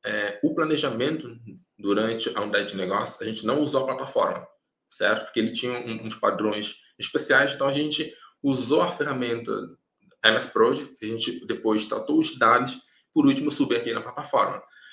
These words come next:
É, mas a gente fez todo esse trabalho, então você consegue fazer o planejamento na plataforma e depois a gente consegue validar também o plano de ataque. Então você consegue clicar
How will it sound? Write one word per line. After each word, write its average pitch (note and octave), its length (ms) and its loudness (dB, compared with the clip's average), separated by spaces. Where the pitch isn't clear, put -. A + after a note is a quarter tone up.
É, G2+ 560 -2
mas G#2+ 140 0
a B2+ 40 -2
gente B2+ 140 0
fez C3 380 2
todo A#2 100 8
esse - 140 2
trabalho, D3+ 560 0
então C#3+ 100 -8
você C#3 180 -4
consegue D3 440 -2
fazer B2+ 640 -2
o G2+ 60 -18
planejamento G#2+ 480 0
na G#2 40 -4
plataforma C#3+ 580 2
e D#3 40 -2
depois C#3+ 360 0
a D3 60 -2
gente D3 120 -8
consegue B2 380 0
validar C3+ 540 2
também B2 480 -4
o B2+ 120 -8
plano B2 260 0
de C#3+ 80 -2
ataque. A#2+ 360 2
Então A#2+ 100 -8
você C3 180 -6
consegue B2+ 420 0
clicar B2+ 460 0